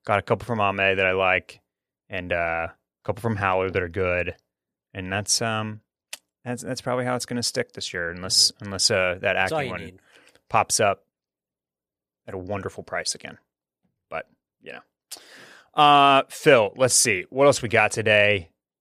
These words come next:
Speaker 1: You ready? You wanna do a little pop culture?
Speaker 2: Yeah.
Speaker 1: Pop culture minute?
Speaker 2: Sure.
Speaker 1: Little, little,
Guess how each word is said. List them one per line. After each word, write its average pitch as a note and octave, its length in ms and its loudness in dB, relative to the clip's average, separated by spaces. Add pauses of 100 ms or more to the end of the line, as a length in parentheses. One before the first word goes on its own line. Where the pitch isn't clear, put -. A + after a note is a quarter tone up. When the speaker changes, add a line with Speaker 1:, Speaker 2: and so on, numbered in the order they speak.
(500)
Speaker 1:
You B2 80 -2
ready? D3 140 6
You C#3 100 -6
wanna C#3+ 140 -2
do C#3 60 0
a - 20 2
little C3 160 0
pop A#2+ 240 -2
culture? C#3 500 -4
Speaker 2:
Yeah. A2+ 160 -14
Speaker 1:
Pop A#2 180 0
culture A#2 220 -2
minute? G#2+ 360 -2
Speaker 2:
Sure. G2+ 200 -20 (260)
Speaker 1:
Little, G#2 460 -2
little, A2 180 -8